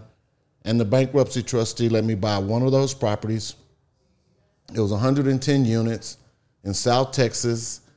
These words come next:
and, uh, we paid eleven thousand a unit for this deal.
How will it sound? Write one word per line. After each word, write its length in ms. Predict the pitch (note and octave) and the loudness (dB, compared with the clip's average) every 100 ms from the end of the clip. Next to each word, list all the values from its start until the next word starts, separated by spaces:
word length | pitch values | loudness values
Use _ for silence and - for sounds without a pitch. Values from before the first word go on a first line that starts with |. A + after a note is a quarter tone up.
| _ _ _ | _ _ _
and, 320 | - G#2+ G#2 G#2+ | -6 -2 0 0
uh, 180 | G2+ G2+ | 0 0
we 180 | C3 | 0
paid 360 | C#3 B2 A#2+ G#2+ | -2 0 0 0
eleven 540 | G2 G2 A2 B2 C#3 | 0 0 0 0 0
thousand 460 | C3+ B2+ A#2 A#2 B2+ | 0 0 0 0 -2
a 40 | |
unit 380 | A2 G#2+ G#2 G#2+ | -2 -2 -2 -4
for 140 | - G2 | -8 -6
this 200 | G#2 - | -6 -6
deal. 400 | F#2+ G2 G2 | -4 -2 -4